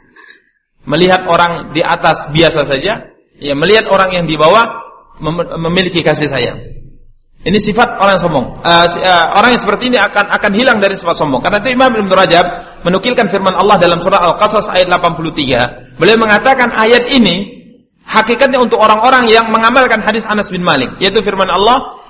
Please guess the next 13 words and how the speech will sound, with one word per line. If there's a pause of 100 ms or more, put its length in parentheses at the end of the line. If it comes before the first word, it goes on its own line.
"Tilkad
darul
akhiratu
naj'aluha
lil
ladzina
la
yuriduna
'uluwan
fil
ardi
wala
fasada